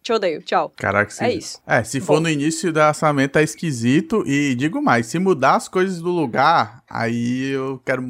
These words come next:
Speaker 2: matar a pessoa.
Speaker 1: Olha só, que equilíbrio.
Speaker 2: Instantaneamente.
Speaker 1: Perfeito. Aqui a gente sabe que todo mundo tem juízo. <laughs> Continuando, ter unhas sujas.
Speaker 2: É porque, assim, é, é meio paia, mas eu,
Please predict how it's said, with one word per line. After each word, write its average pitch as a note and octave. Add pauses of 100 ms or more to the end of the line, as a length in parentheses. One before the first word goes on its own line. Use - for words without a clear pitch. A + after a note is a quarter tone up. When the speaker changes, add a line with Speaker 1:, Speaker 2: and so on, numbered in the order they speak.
(220)
Speaker 2:
matar B2
a -
pessoa. - (120)
Speaker 1:
Olha G#3+
só, F#3
que D4
equilíbrio. C#4
Speaker 2:
Instantaneamente. A#2
Speaker 1:
Perfeito. -
Aqui F3+
a C4+
gente C4+
sabe A3+
que -
todo A3+
mundo A#3+
tem A3+
juízo. B3
<laughs> A#4 (680)
Continuando, B3+
ter C4+
unhas D#4
sujas. F#3+
Speaker 2:
É F#3+
porque, A#3+
assim, A#3+
é, F3+
é F#3
meio G#3+
paia, G#3
mas G3+
eu, G3